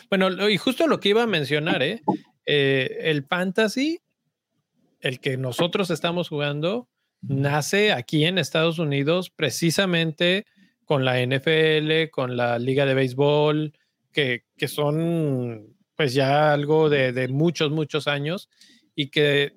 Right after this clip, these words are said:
precisamente se discutió en este fin de semana mientras platicábamos de qué, qué está pasando en el fantasy, cómo lo vemos a futuro,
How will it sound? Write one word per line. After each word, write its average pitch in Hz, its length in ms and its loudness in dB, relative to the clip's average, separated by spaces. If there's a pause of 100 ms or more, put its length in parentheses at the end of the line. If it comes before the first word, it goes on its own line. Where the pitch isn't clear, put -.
precisamente 170 640 0
se 165 180 2
discutió 143 580 -2
en 156 100 0
este 147 240 -2
fin 151 160 -2
de 147 60 -4
semana 139 360 -2
mientras 127 380 -4
platicábamos 139 720 -2
de 123 140 -2
qué, 143 460 -2 (480)
qué - 100 -2
está 208 200 0
pasando 185 320 0
en 175 120 0
el 147 100 -2
fantasy, 165 840 -2
cómo 160 360 0
lo 139 140 0
vemos 147 400 -2
a 135 100 -2
futuro, 151 720 0